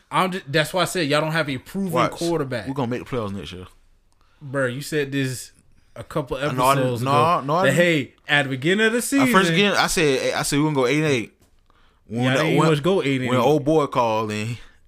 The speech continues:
Speaker 2: I
Speaker 1: Y'all,
Speaker 2: said we probably went eight
Speaker 1: y'all ain't,
Speaker 2: games.
Speaker 1: y'all ain't go eight and eight, dude. <laughs>
Speaker 2: We went what?
Speaker 1: I don't fucking
Speaker 2: They
Speaker 1: know.
Speaker 2: were
Speaker 1: Y'all,
Speaker 2: f-,
Speaker 1: y'all got
Speaker 2: five,
Speaker 1: y'all ass
Speaker 2: yeah.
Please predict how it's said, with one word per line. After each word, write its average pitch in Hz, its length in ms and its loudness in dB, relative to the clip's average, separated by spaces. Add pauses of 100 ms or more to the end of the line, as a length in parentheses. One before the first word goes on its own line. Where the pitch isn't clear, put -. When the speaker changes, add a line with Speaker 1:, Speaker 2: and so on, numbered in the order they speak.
(100)
Speaker 2:
I 117 80 -6
Speaker 1:
Y'all, 127 80 -2
Speaker 2:
said 131 140 0
we 139 40 0
probably 123 280 2
went 120 180 -4
eight 131 60 0
Speaker 1:
y'all 139 100 0
ain't, 120 160 2
Speaker 2:
games. 95 100 -8
Speaker 1:
y'all 127 120 -4
ain't 143 160 -2
go 190 180 -2
eight 147 160 -2
and 135 100 -6
eight, 127 200 -6
dude. 135 800 -8 (100)
<laughs> - 120 -20
Speaker 2:
We 123 180 -4
went 110 280 -6
what? 101 280 -8 (360)
Speaker 1:
I 113 140 -10
don't 147 220 -4
fucking 170 260 0
Speaker 2:
They 175 80 2
Speaker 1:
know. 196 60 4
Speaker 2:
were 156 60 4
Speaker 1:
Y'all, 165 180 2
Speaker 2:
f-, 170 120 -4
Speaker 1:
y'all 139 220 -2
got 123 180 4
Speaker 2:
five, 123 40 4 (180)
Speaker 1:
y'all 113 80 0
ass 104 140 -6
Speaker 2:
yeah. - 60 -14